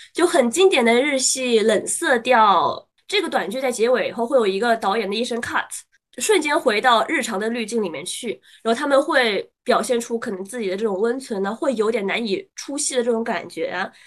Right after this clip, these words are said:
它其实就是通过这样子的镜头语言方式给你表现出来了。所以这个综艺在这点上做得特别有趣，我觉得，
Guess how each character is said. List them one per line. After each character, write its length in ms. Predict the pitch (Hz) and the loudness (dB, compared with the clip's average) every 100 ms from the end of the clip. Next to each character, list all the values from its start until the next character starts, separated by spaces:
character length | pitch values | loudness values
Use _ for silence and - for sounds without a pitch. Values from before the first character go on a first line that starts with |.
| - | -6
它 80 | 339 | -4
其 140 | 339 | -2
实 60 | 311 | 0
就 80 | 349 | 0
是 100 | 277 | 0
通 160 | 330 | -4
过 120 | 320 302 | -4 0
这 100 | 349 | 2
样 160 | 285 | 2
子 120 | 220 | 0
的 120 | 190 185 | -2 -2
镜 160 | 220 | -2
头 120 | 214 | -2
语 60 | 185 | -2
言 140 | 165 | -4
方 180 | 190 180 | -6 -8
式 280 | 196 208 175 | -8 -8 -8
给 120 | 190 | -6
你 120 | 196 202 | -4 -4
表 120 | 185 | -4
现 180 | 190 180 | -6 -8
出 140 | 190 | -8
来 140 | 170 | -10
了。 100 | 123 - | -10 -8
所 100 | 277 | -8
以 60 | 254 - | -8 -2
这 120 | 370 | 0
个 80 | 349 | 0
综 160 | 311 | -2
艺 60 | 339 | -2
在 120 | 277 | -2
这 160 | 359 277 | -2 -2
点 160 | 180 | -4
上 160 | 208 220 | -4 -4
做 140 | 262 | -2
得 60 | 240 | -2
特 100 | 330 | 0
别 80 | 208 | 0
有 120 | - | -2
趣， 280 | - - 180 | -6 -8 -8
我 120 | 156 | -8
觉 140 | 165 | -12
得， 140 | - | -14